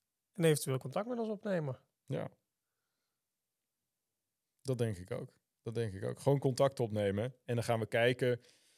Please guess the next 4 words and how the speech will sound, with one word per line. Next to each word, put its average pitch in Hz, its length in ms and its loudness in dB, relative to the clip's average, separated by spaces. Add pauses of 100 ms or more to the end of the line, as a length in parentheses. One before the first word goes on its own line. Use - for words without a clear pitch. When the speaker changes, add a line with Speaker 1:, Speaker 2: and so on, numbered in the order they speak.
(180)
Speaker 2:
van, 160 160 8
oké, 180 400 4 (420)
ehm, 147 540 4 (580)
ja, 131 400 4